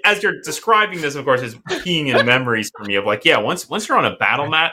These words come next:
where there's a grid, like, yes, then things get really complicated, because, like, how do you repres-, how do you deal with invisible enemies when you're on a battle mat with a grid, right? Do I put a miniature on and we all, and we just all agree that nobody can see it?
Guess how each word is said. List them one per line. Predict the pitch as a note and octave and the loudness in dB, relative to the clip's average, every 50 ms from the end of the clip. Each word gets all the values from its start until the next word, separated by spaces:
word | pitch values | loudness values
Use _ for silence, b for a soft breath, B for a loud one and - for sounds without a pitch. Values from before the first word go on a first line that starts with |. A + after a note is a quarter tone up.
| - - | -6 -8
where | A2+ G#2 | -10 -8
there's | G2 F#2 - G#2+ | -8 -8 -10 -10
a | |
grid, | F#2 - - F2+ F#2+ A2 B2+ C#3 D3+ D3+ D#3 - _ _ _ _ _ _ - | -14 -14 -10 -4 -2 0 2 0 0 -2 -8 -20 _ _ _ _ _ _ -10
like, | A2 - - | -10 -10 -10
yes, | - G#2+ G#2+ G#2+ G#2+ G#2 F#2 F2+ - - - | -10 -4 0 2 4 4 2 0 -4 -8 -10
then | A#2+ A2+ A2 | -10 -8 -6
things | A#2+ G#2+ G2 - | -6 -8 -8 -6
get | - F#2+ E2 - - | -6 -6 -6 -6 -6
really | G2+ G2+ F#2+ F#2 F#2 | -6 -6 -4 -4 -6
complicated, | - - F2 D#2+ D#2 - - F#2 - - F#2+ G2 - - | -6 -6 -6 -6 -6 -8 -12 -14 -12 -12 -12 -12 -12 -14
because, | G2 G#2+ - | -18 -16 -16
like, | - - - | -16 -10 0
how | - C#3 C#3+ D3 | 2 4 4 4
do | C#3+ C#3 | 4 0
you | C#3 B2 A#2+ G#2+ | -2 -4 -4 0
repres-, | A2 A2 G2+ - G#2+ G2+ - - _ _ _ _ _ | 0 0 0 0 -4 -10 -10 -14 _ _ _ _ _
how | - D3+ D#3 | 0 0 2
do | D#3+ | 2
you | C#3+ C3 | 0 -2
deal | A2+ B2+ A#2+ A#2+ - | 0 2 2 2 2
with | G#2+ F#2+ | 0 -2
invisible | G2 F#2 F2 G#2 G2 F#2+ F2 - F#2 F2+ F2+ - _ _ _ _ _ _ _ _ - | -6 -10 -10 -8 -8 -8 -4 -2 -2 -2 -2 -6 _ _ _ _ _ _ _ _ -4
enemies | A#2+ A#2+ A#2+ G#2 F2+ E2+ D#2+ D#2+ E2+ - - - _ _ _ _ _ _ _ | -2 0 0 0 -2 -4 -6 -6 -8 -10 -12 -14 _ _ _ _ _ _ _
when | - G2+ G2 | -8 -4 -2
you're | F#2+ G2+ F#2 | 0 2 2
on | F#2+ F#2+ | 2 2
a | F#2 F2+ | 2 2
battle | G2+ F2+ F2+ F#2 F2+ | 2 2 2 2 0
mat | F2+ F2 E2+ D#2 | -2 -2 -2 -4
with | C#2+ - - | -4 -8 -12
a | F2 | -16
grid, | - D#2+ D#2 D2 B1 B1 - _ _ _ - | -20 -12 -8 -8 -8 -8 -10 _ _ _ -10
right? | F#2 F2+ - | -10 -8 -6
Do | G2+ D#2+ | -6 -6
I | E2 - - | -6 -6 -4
put | - A#2+ A#2 | -2 0 2
a | C3 | 2
miniature | D3 D#3 E3+ F3+ F3 - G3 F#3 | 4 4 2 2 2 2 4 4
on | F3+ F3+ F#3+ G3+ G3 | 6 6 4 4 2
and | D3+ A#2+ | 0 0
we | A2 G#2 G2 | 0 2 2
all, | G2+ G2+ G2+ | 2 2 2
and | G#2 G#2 | 0 -2
we | G#2 G2+ | -2 -4
just | - - - | -4 -2 2
all | G#2+ G2+ G2+ | 4 4 4
agree | G#2 G2+ G#2 G#2 G#2 | 2 0 -2 -2 0
that | G2 F#2+ - G#2 | 0 -2 0 0
nobody | G#2+ G#2 G2+ G2+ G2+ | -2 -2 -2 -2 -4
can | F#2+ G2 F#2+ | -6 -8 -10
see | - - - D#3+ E3 | -8 -4 2 4 4
it? | E3+ E3+ E3+ | 4 4 2